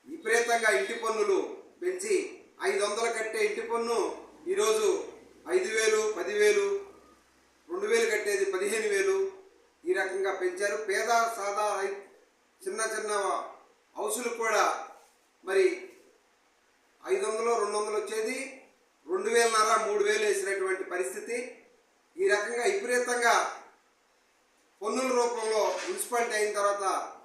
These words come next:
వసూలు చేయటం చాలా దుర్మార్గం. అదే కాకుండా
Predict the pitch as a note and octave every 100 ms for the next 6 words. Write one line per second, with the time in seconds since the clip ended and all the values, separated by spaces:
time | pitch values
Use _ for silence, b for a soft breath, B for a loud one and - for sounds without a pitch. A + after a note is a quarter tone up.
0 | _ - F3 A3+ - G3+ G3 G3+ D#3+ -
1 | F3 E3+ C#3+ E3+ G3 G#3 G#3 A#3+ B3 -
2 | - _ _ - E3+ A#3+ A#3+ A#3 A#3+ A#3
3 | A#3 A3 - -